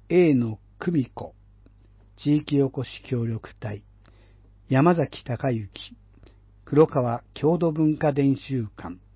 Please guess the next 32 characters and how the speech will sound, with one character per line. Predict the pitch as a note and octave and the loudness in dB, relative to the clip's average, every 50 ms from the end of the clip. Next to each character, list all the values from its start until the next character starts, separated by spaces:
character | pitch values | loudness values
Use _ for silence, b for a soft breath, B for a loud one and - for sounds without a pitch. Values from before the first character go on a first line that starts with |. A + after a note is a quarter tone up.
| _ _ _ - - b b b b b b b b C#3 | _ _ _ -20 -20 b b b b b b b b 0
料 | C#3 F3 F3+ D#3+ C#3 | 2 4 4 2 0
金 | - - A#2+ G#2+ G2+ G#2 G#2 | -2 -4 -4 -4 -4 -6 -8
五 | A#2+ A#2+ A#2 | -8 -8 -4
百 | - E3 D3+ - - D3+ C3 A#2 | -2 -4 -4 -2 -4 -4 -4 -4
円。 | G2+ F#2+ - - _ _ _ _ - - - _ - _ _ _ - _ - _ _ _ - - _ _ _ _ _ _ _ _ _ _ _ _ _ | -6 -8 -14 -20 _ _ _ _ -20 -20 -20 _ -20 _ _ _ -20 _ -20 _ _ _ -20 -20 _ _ _ _ _ _ _ _ _ _ _ _ _
定 | - C3+ C#3+ D#3+ D#3 | 4 6 6 8 8
員 | D3+ D3 C#3+ C#3 C#3 C3+ - - | 8 6 6 6 4 2 0 0
先 | D3+ E3+ F#3 F3 - _ | 0 0 0 0 -2 _
着 | - E3 - - E3 D3+ B2+ G2+ G#2 A2 C3 | -8 -8 -4 -4 -6 -6 -6 -8 -10 -4 -2
十 | G3 G3+ E3+ | -2 0 0
人。 | C3 A2 G2 F#2+ F#2 - - _ _ _ _ _ _ _ - _ - _ _ _ _ _ _ _ _ _ _ - - - - | -2 -4 -6 -8 -12 -18 -20 _ _ _ _ _ _ _ -20 _ -20 _ _ _ _ _ _ _ _ _ _ -20 -20 -10 -2
定 | C3+ D3 E3 E3+ | 2 4 6 6
員 | E3+ E3 D#3+ D#3 D#3 D#3 | 6 6 4 4 2 2
に | D3+ D3+ | 4 4
な | D3+ C#3+ C3 | 4 2 2
り | C3 C3+ - - | 0 -2 -6 -8
次 | D#3 | -6
第 | C3+ C#3+ A#2+ A#2+ C#3+ D#3 - - - - | -4 -2 -2 -2 -4 -6 -8 -12 -10 -6
締 | B2 | -6
め | A#2+ A2+ | -4 -4
切 | - - G#2 | -6 -8 -12
り。 | - - _ _ _ _ _ - _ - _ _ b b b b b b b _ - | -14 -16 _ _ _ _ _ -20 _ -20 _ _ b b b b b b b _ -4
申 | A2+ B2 C#3 D3 | -2 0 0 0
し | C3+ - - - | -2 -6 -10 -6
込 | - C3+ | -2 -2
み、 | C3 C3 B2 - - _ - _ _ _ _ - | 0 0 -2 -4 -10 _ -20 _ _ _ _ -18
十 | A2 G#2 A2+ D3 F#3 G3 | -10 -4 -2 0 0 0
一 | F3+ - - F#3 | 0 -2 -2 -2
月 | F3+ F3 D#3 - C#3 | 0 0 -2 -2 -4
二 | B2 A#2+ C#3 F3 F3 D3 | -2 0 0 0 -2 -2
十 | D3 D3 C3+ B2 B2 A#2+ | -4 -6 -6 -4 -6 -6
一 | A2+ | -8